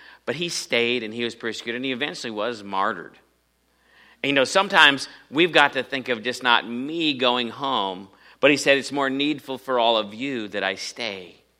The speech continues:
You know, I think sometimes we've got to understand that that third choice or that third option is sacrifice. And I think that sometimes we don't like that idea. We want, we want to be like Daniel. We want to be like David. We want the deliverance. We want the great story like the missionary.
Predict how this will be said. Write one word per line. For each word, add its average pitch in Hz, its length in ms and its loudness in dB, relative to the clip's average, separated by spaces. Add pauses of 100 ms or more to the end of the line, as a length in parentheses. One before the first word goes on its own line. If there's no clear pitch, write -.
(720)
You 147 80 2
know, 160 80 10
I 147 100 10
think 165 220 -2
sometimes 165 400 2
we've 139 140 -2
got 139 160 6
to 135 80 0
understand 131 400 0
that 123 120 -2
that 120 280 -2
third 160 340 4
choice 120 460 0
or 113 60 0
that 113 200 -2
third 139 180 2
option 110 640 4 (320)
is 131 160 -2
sacrifice. 104 1040 -8 (560)
And 156 100 8
I 147 120 12
think 160 220 0
that 117 100 -6
sometimes 160 480 4
we 151 160 4
don't 147 200 6
like 156 500 8
that 131 200 10
idea. 117 460 6
We 143 160 2
want, 151 420 6
we 147 100 -2
want 160 140 4
to 151 60 0
be 147 120 2
like 143 240 6
Daniel. 135 380 4
We 139 140 0
want 143 140 2
to 135 40 -4
be 131 140 0
like 123 200 4
David. 131 300 2
We 120 160 -4
want 143 220 2
the 131 80 -4
deliverance. 120 580 0 (260)
We 147 140 0
want 147 160 2
the 127 100 0
great 127 280 2
story 139 500 4
like 117 160 2
the 123 100 -2
missionary. 120 600 -2